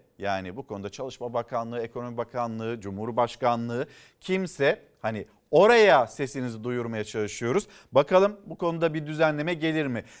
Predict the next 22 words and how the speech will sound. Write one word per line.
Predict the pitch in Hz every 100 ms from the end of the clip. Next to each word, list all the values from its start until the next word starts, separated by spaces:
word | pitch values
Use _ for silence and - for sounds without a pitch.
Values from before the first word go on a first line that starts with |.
| -
E | 156
Y | 180 175 165
T | 175 160
ile | 143
ilgili, | 127 123 120 156 190 _
"Hayır | - 165 190 175
canım, | 135 175 165
olmaz | 156 156 165 151
öyle | 135
şey." | 123 120 110
denilmişti. | 107 104 98 - 185 226 - _
Bakın | 139 147 131
E | 117
Y | 120 123
T | -
var. | 175 135
Her | 135
ne | 135 151
kadar | 160 143 135
pek | - 139
çok | - 143
kişi | 135 127 147